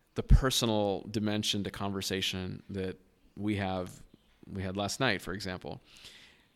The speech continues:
And it's hard to believe that the God of the universe, who wants us to be in meaningful relationship with him,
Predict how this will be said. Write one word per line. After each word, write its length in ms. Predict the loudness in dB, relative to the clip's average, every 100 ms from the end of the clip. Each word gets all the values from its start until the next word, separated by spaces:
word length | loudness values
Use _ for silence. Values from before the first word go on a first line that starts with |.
| _ _ 0
And 480 | 2 4 2 0 -4 -18 _ 0
it's 200 | 2 2
hard 420 | 6 10 10 8
to 140 | 2
believe 800 | 2 2 2 2 2 0 -4 -6
that 100 | -6
the 80 | -4
God 240 | 0 2
of 60 | 0
the 80 | 0
universe, 600 | -2 -2 -2 -4 -4 -8
who 140 | -2 0
wants 500 | 2 4 4 2 -2
us 500 | -4 -4 -4 -6 -8 _ -10
to 100 | -6
be 300 | -2 -2 -2
in 180 | -2 0
meaningful 420 | 0 0 -2 -2
relationship 600 | -2 -2 -4 -4 -4 -6
with 80 | -6
him, 320 | -6 -6